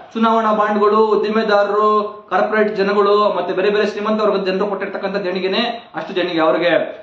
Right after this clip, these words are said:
ಆ, ನಮ್, ನಮ್ ರೀತಿಯಲ್ಲಿ, ಕೆ ಆರ್ ಎಸ್ ಪಕ್ಷದ ರೀತಿಯಲ್ಲಿ, ಆ, ಏನು ನಾವು ಜನಸಾಮಾನ್ಯರಿಂದ ಮೆಂಬರ್‌ಶಿಪ್ ಇನ್ ಮಾಡ್ತಕ್ಕಂಥದ್ದಾಗಿರ್ಬೋದು, ಅಥವಾ ಕ್ರೌಡ್ ಫಂಡಿಂಗ್, ಜನರಿಂದ, ಆ, ಕ್ರೌಡ್ ಫಂಡಿಂಗ್, ಆ, ಇದನ್ನ ಮಾಡ್ತಕ್ಕಂಥದ್ದಾಗಿರ್ಬೋದು,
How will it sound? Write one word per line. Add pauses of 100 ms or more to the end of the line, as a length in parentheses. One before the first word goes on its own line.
(100)
ಆ,
ನಮ್,
ನಮ್
ರೀತಿಯಲ್ಲಿ,
ಕೆ
ಆರ್
ಎಸ್
ಪಕ್ಷದ
ರೀತಿಯಲ್ಲಿ,
ಆ,
ಏನು
ನಾವು
ಜನಸಾಮಾನ್ಯರಿಂದ
ಮೆಂಬರ್‌ಶಿಪ್
ಇನ್
ಮಾಡ್ತಕ್ಕಂಥದ್ದಾಗಿರ್ಬೋದು,
ಅಥವಾ
ಕ್ರೌಡ್
ಫಂಡಿಂಗ್,
ಜನರಿಂದ, (480)
ಆ,
ಕ್ರೌಡ್
ಫಂಡಿಂಗ್,
ಆ,
ಇದನ್ನ (240)
ಮಾಡ್ತಕ್ಕಂಥದ್ದಾಗಿರ್ಬೋದು,